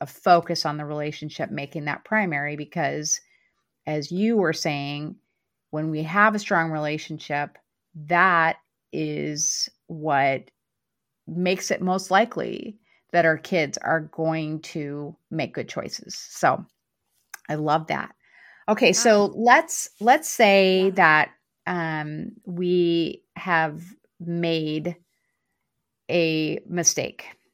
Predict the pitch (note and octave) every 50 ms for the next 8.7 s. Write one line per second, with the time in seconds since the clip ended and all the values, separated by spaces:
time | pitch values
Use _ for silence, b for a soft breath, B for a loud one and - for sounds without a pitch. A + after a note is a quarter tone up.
0 | _ - F3 E3 E3 D3 D3+ - E3+ D#3 - - - - - - - - - C#4+
1 | - G#3 E3+ E3+ E3+ D#3+ D#3 D#3 D#3 D#3 D3+ D3 - _ F3+ F3 E3+ E3+ F3+ G3
2 | A3+ B3+ C4 C#4 C4 A#3+ G#3+ F3 E3+ E3 E3+ G3 F3+ F#3 F3 F3 F3 F#3 F3 E3+
3 | E3+ D#3+ E3+ D#3+ D#3+ D#3 F3 E3+ - D3+ D3 D3+ D#3 D#3+ E3+ D#3 D#3 D3 D3 -
4 | - - E3 D#3 D3 D3 D3 D3 D3 D3+ D#3 D#3 - _ _ _ _ _ _ _
5 | _ _ _ - - F3 D#3+ D3+ D#3 E3 E3 E3 E3 D#3 D#3+ E3 D#3+ D#3+ - E3
6 | D#3 D#3+ D#3 E3 - - F3 D#3+ D#3 D#3+ D#3 E3 D3 D3 D#3+ - - - D3+ D3
7 | D3 D3 D#3+ E3 F3 F#3+ F#3+ F#3+ F3+ F3 E3 - _ - E3 E3 D#3 D3 D3 D3+
8 | D3 - - E3+ E3 D#3 - - D#3+ D3 E3 - -